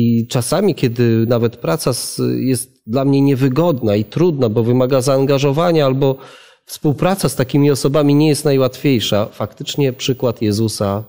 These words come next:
pomaga mi w tym. A mamy w Ewangelii Łukasza właśnie praktyczną historię, a, przełamywania barier, ale z tej drugiej strony.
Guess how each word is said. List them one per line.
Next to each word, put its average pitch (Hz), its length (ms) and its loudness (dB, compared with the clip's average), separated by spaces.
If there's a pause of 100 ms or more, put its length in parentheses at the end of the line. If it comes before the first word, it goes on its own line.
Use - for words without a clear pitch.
pomaga 82 440 -4
mi 73 140 -18
w - 100 -20
tym. - 140 -20 (1120)
A 127 180 2
mamy 165 400 2
w - 400 -14 (720)
Ewangelii 131 480 2
Łukasza 117 560 0
właśnie 117 360 -4
praktyczną 160 640 -8
historię, 98 760 -8 (800)
a, 101 220 -2 (100)
przełamywania 117 760 2
barier, 143 420 2
ale 175 260 2
z 175 100 -8
tej 190 240 0
drugiej 175 580 -2
strony. - 440 -10